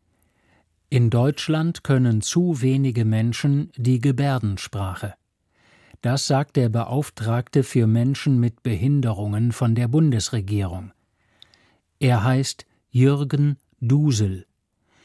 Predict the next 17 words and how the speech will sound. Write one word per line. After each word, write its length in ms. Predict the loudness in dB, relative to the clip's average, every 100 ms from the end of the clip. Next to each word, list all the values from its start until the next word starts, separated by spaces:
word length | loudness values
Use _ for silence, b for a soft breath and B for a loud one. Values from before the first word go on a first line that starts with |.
| b b _
Er 180 | 0 0
schlägt 380 | 2 0 0 -4
vor, 420 | 0 0 0 -4 _ _ _ _ _ _
Gebärdensprache 1300 | -2 0 2 0 0 -2 -2 -6 -4 -2 0 0 -2
soll 300 | -2 0 0
ein 260 | 0 0 0
eigenes 800 | 0 -2 0 2 2 0 -4 -12
Schulfach 760 | -8 2 4 4 0 -4 -4 -6
werden. 460 | -2 -2 -4 -10 _ _ _ _ b b b b b b b b 0
Dusel 640 | 4 4 4 2 0 -4
sagt, 520 | -2 -2 -2 -8 -18 _ _ _ _ _ _ _ _
in 200 | 0 2
Deutschland 680 | 2 0 0 -2 0 -2 -2
gibt 300 | -2 -2 -4
es 180 | -4 0
nur 440 | 2 2 0 0
ungefähr 880 | 0 2 0 -2 -2 0 0 -2